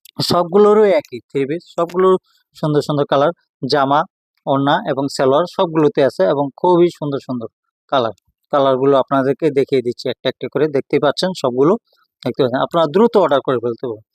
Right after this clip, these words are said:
করে ফেলতে পারেন, কোনো সমস্যা নেই। এখন আপনাদের যেটা দেখাবো সেটা হলো আপনার পাকিস্তানি থ্রি পিস, এটা আরেকটু প্রিমিয়াম কোয়ালিটি, তো ওটার চেয়ে আরেকটু ভালো কোয়ালিটি। তো দেখতে, দেখুন আগে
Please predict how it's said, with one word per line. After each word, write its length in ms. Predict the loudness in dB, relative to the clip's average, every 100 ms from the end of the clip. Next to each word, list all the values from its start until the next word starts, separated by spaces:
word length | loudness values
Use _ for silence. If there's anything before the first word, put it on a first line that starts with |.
| _ _ _ _
করে 160 | -4 -4 -4
ফেলতে 180 | -2 -2
পারেন, 140 | -2
কোনো 160 | -2 0 0
সমস্যা 340 | 0 -2 -2 -6
নেই। 120 | -8 _ _ _ _
এখন 240 | -4 0 0
আপনাদের 340 | 0 0 0
যেটা 240 | 0 0 0
দেখাবো 320 | 0 0 -2
সেটা 300 | -2 -4 -4
হলো 180 | 0 2
আপনার 260 | 2 0 -4 -4
পাকিস্তানি 420 | -6 -6 -6 -6
থ্রি 120 | -6 -4
পিস, 160 | -4 -2
এটা 200 | 0 0 -2
আরেকটু 320 | -2 -2 0 -2
প্রিমিয়াম 380 | 0 2 0 0
কোয়ালিটি, 380 | 0 0 -2 -8 -14 _ -20 _
তো 80 | -4 2
ওটার 260 | 2 2 0
চেয়ে 160 | 0 0 2
আরেকটু 320 | 0 2 0
ভালো 260 | -2 -2 -2 0
কোয়ালিটি। 440 | -2 -2 -4 -10 -14 _ _ _ _ -2
তো 20 | 2
দেখতে, 280 | 0 2 0
দেখুন 300 | 2 0 2 0
আগে 180 | 0